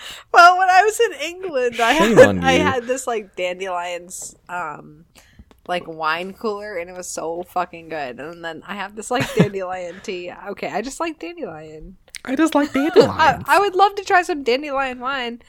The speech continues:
Speaker 1: <clears throat> Mitch.
Speaker 2: You can make it yourself.
Speaker 1: What?
Speaker 2: You can make it yourself. It's pretty easy,
Speaker 1: No,
Speaker 2: apparently.
Speaker 1: I d-, I don't wanna do that. I want somebody to make it for
Speaker 2: Ugh.
Speaker 1: me.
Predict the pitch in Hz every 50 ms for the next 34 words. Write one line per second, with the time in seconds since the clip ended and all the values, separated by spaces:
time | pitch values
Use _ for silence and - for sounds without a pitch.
0 | _ _ _ - - - 226 226 - - 214 208 214 - - 185 185 190 190 190
1 | 120 160 196 170 156 190 - - 226 190 180 175 - 294 359 311 - - - -
2 | - _ _ _ _ _ _ _ - 185 233 403 415 _ _ _ _ _ _ _
3 | _ _ _ _ _ _ _ _ _ _ - 143 185 180 147 151 220 240 185 113
4 | - - 123 147 135 101 - 90 - - 190 185 - 85 - 320 330 330 240 -
5 | 220 262 - - - - 262 - - 220 233 302 359 403 381 359 349 339 262 196
6 | 214 220 185 180 190 233 262 233 208 226 240 - 185 190 214 208 - - - 208
7 | 202 190 185 185 185 190 - 190 190 - - - - - 156 143 135 135 175 208